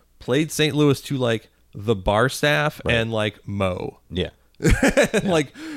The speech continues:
Speaker 1: Mo from that, the band I can't remember the name of, but his drummer was always in jail. Um,
Speaker 2: <laughs>
Speaker 1: you know who I'm talking about.
Speaker 2: I know you know. I can't remember their name either.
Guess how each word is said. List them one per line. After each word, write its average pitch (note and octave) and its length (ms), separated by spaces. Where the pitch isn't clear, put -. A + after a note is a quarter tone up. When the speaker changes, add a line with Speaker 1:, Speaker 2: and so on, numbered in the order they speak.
Speaker 1:
Mo A#2+ 320
from B2+ 200
that, A2+ 180
the A#2+ 280
band A#2 520
I G2+ 100
can't G2+ 220
remember F#2+ 280
the F#2 100
name F#2+ 200
of, F#2+ 220
but G2+ 160
his G2 100
drummer G2 300
was F#2+ 120
always F#2 240
in F#2 120
jail. F#2 320
Um, C3 440
Speaker 2:
<laughs> - 1500
Speaker 1:
you C#3+ 80
know C#3+ 140
who A2+ 60
I'm G2 120
talking F#2 280
about. F2+ 160
Speaker 2:
I C#3+ 60
know C3+ 120
you F#2 180
know. D2+ 180
I E2+ 120
can't G#2+ 200
remember F2 160
their D#2 120
name D#2+ 180
either. E2+ 180